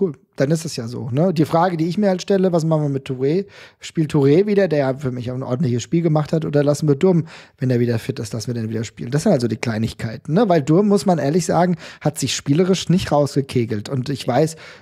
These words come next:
liebe Grüße in den Chat, äh, wir hatten ja letzte Woche so, äh, ein paar Diskussionen und ich, ich finde, Touré hat es gut gemacht. Ich habe auch gleichzeitig mir die letzten Tage, aber letzten Wochen auch nochmal so die spielerischen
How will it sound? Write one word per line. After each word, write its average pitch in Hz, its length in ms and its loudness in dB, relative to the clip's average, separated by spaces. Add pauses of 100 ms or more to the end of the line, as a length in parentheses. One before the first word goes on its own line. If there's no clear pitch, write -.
liebe 160 240 2
Grüße 185 340 2
in 147 60 -2
den 135 140 2
Chat, 185 280 -2 (300)
äh, 143 180 2
wir 131 140 4
hatten 139 160 0
ja 139 60 4
letzte 156 280 0
Woche 147 220 4
so, 139 120 4 (200)
äh, 131 160 0
ein 123 140 -2
paar 135 140 0
Diskussionen 139 680 2
und - 180 -6
ich, 127 160 -18 (600)
ich 131 140 -8
finde, 156 260 2 (120)
Touré 147 280 4
hat 139 100 0
es 127 140 -4
gut 139 180 0
gemacht. 202 360 0
Ich - 100 -8
habe 143 120 0
auch 131 120 -2
gleichzeitig 127 500 0 (420)
mir 147 60 -4
die 147 100 4
letzten 147 280 0
Tage, 135 280 2
aber 127 320 0
letzten 139 300 -2
Wochen 135 220 2
auch 127 100 0
nochmal 123 180 0
so 127 120 -2
die 123 100 -2
spielerischen 151 600 2